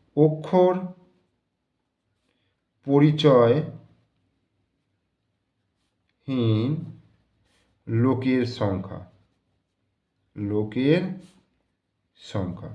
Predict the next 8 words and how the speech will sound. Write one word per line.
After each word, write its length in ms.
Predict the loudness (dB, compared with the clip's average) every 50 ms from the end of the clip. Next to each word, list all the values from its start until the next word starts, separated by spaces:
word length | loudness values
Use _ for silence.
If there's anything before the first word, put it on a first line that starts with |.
| -20 -20 -20 _ _ _ _ _ _ _ _ _ _ _ _ _ _ _ _
তাহলে 200 | -8 -6 -4 -4 0 0
কত 180 | -2 0 0
হবে? 340 | 2 4 6 6 6 6 4 4 2 -6 -16 -20 _ _ _ _ _ _ _ _ _ _ _ _ _ _ _ _ _
ছ 140 | -10 -2 2
হাজার 640 | 4 4 6 6 4 4 4 4 4 4 2 2 0 -2
পাঁচশো 680 | 0 0 0 0 -2 -8 -6 -2 0 0 0 0 -4 -6
পঞ্চাশ 640 | -4 -2 -2 -2 -2 -2 0 0 0 0 0 -4
গুণিত 600 | -8 -6 -4 -2 -2 0 -2 -2 0 2 2 2